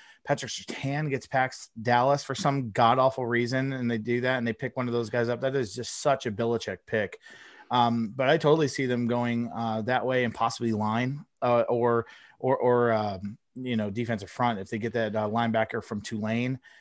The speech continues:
that I like a lot, or, God, everybody's mocking him to them, and it's somebody I like, but I don't know if I wanna go eighteen with them unless we get, you know, Javonte Williams in the, uh, second round or, uh, Travis Etienne in the second round. If we don't go Najee Harris eighteen and we go to this player, I'm okay with it.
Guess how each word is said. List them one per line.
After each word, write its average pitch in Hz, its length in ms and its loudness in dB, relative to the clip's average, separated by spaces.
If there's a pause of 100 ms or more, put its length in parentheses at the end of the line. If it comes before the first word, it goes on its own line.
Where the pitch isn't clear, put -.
(160)
that 123 120 2
I 123 60 6
like 123 220 0
a 123 60 -4
lot, 123 320 4
or, 113 400 -2
God, 117 340 8
everybody's 120 540 2
mocking 123 360 4
him 127 160 2
to 151 120 -2
them, 180 440 4 (600)
and 131 160 4
it's 127 140 2
somebody 147 280 8
I 165 60 8
like, 160 440 6
but 127 120 4
I 117 100 8
don't 123 220 0
know 131 220 6
if 151 100 6
I 156 40 6
wanna 156 160 2
go 156 120 6
eighteen 160 480 2
with 160 120 4
them 160 460 2
unless 127 460 0
we 123 300 0
get, 120 200 2
you 120 140 2
know, 104 40 0
Javonte 117 300 2
Williams 123 420 0
in 117 100 -2
the, 117 240 0
uh, 110 80 0
second 123 300 -4
round 123 240 2
or, 110 240 -2
uh, 107 140 -4
Travis 120 300 -4
Etienne 113 220 -4
in 156 160 0
the 143 80 -2
second 117 280 -4
round. 113 280 0
If 110 160 -6
we 110 60 -4
don't 110 140 -2
go 113 120 0
Najee 107 320 -2
Harris 110 320 -2
eighteen 113 480 -4
and 104 100 -4
we 98 80 -6
go 123 200 2
to 151 60 0
this 117 180 -2
player, 113 300 2
I'm 107 140 2
okay 147 240 0
with 120 160 4
it. 110 140 2